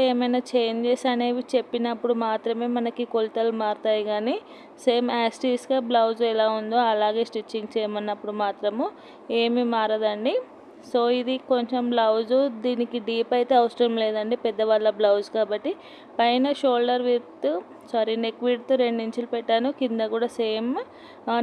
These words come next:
నెక్ రౌండ్ కోసం రెండు ఇంచులే పెట్టేసి డ్రా, ర-, నెక్ రౌండ్ అయితే డ్రా చేశాను. ఇక్కడ నడుం లూజ్ వచ్చేసి, so, ఇలా అయితే చూసుకోవాలి.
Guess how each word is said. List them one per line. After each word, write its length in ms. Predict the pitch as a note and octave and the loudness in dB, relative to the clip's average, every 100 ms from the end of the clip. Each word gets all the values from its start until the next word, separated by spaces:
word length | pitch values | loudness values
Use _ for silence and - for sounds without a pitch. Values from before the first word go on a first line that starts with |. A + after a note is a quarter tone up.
| A#3 | 0
నెక్ 200 | A3+ C4 A#3+ | 2 2 4
రౌండ్ 280 | A3 A3 A3+ | 2 0 -2
కోసం 320 | A3+ A#3 B3 A#3 | -2 0 0 0
రెండు 200 | G#3+ A3 A3 | -2 -4 -6
ఇంచులే 260 | - A#3 A3 | -2 -2 -2
పెట్టేసి 420 | G#3 G#3 G#3+ D#4 B4 C5+ - - - - G#3+ | -2 -2 -2 0 0 -2 -16 -20 -20 -8 2
డ్రా, 160 | A3+ A3+ A3 - - G#3+ | 4 4 2 -2 -2 0
ర-, 180 | G#3+ A3 | 0 0
నెక్ 180 | A3 G#3+ A#3 | -4 -2 0
రౌండ్ 280 | G#3+ G#3+ G#3+ | 2 0 0
అయితే 200 | G#3+ G#3+ G#3 | 0 -2 0
డ్రా 100 | G3+ F#3+ | 0 2
చేశాను. 440 | G3 F#3+ G3 G3 D4+ B4+ - - - - A3 | -2 -2 -2 -2 -4 -6 -14 -20 -20 -8 -4
ఇక్కడ 160 | B3+ C4 B3+ A#3+ | 0 2 2 2
నడుం 260 | A3 A#3+ C4 | 0 0 2
లూజ్ 180 | C4+ B3+ A#3+ | 2 2 0
వచ్చేసి, 480 | - A3 A3 - E4+ B4+ B4+ - - - _ - | 0 -6 -4 -4 0 0 -2 -16 -20 -20 _ -6
so, 100 | G#3+ G#3 G#3+ G#3+ | -2 0 0 0
ఇలా 160 | G#3+ G#3 G#3 A#3 | 2 2 0 -2
అయితే 180 | G#3+ A#3+ B3+ | -2 -2 0
చూసుకోవాలి. 560 | B3+ - - G#3+ A#3 | -2 -2 0 0 2